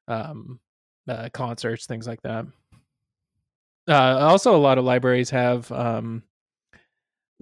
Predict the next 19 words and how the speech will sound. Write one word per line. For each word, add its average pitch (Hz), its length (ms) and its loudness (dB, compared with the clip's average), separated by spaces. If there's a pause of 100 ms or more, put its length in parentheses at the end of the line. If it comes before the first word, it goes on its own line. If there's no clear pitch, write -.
(140)
they 120 560 0 (200)
let 131 180 -2
you 120 100 -8
check 127 280 -4
out, 120 300 0
like, 123 160 -10
they 127 80 -6
have 120 120 -6
a 117 40 -6
library 117 500 -6
of 113 100 -14
things 160 600 -4
where 131 80 -4
you 123 100 -6
can 120 120 -14
check 120 240 -8
out 113 200 -14
tools 151 680 0
or, 123 600 -6